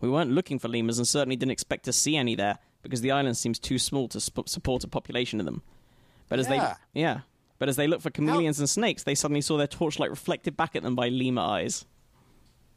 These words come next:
Speaker 2: How'd they get there?
Speaker 1: I don't know.
Speaker 2: Like,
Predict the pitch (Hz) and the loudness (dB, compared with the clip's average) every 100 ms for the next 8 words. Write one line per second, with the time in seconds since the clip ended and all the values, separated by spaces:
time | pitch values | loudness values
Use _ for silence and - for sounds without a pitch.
0 | _ _ _ - _ _ 240 294 233 131 | _ _ _ -20 _ _ -4 0 -2 -2
1 | 269 - 147 98 76 - - _ _ _ | -4 -2 -4 -4 -6 -14 -20 _ _ _
2 | _ - 135 185 - - | _ -6 -2 0 0 0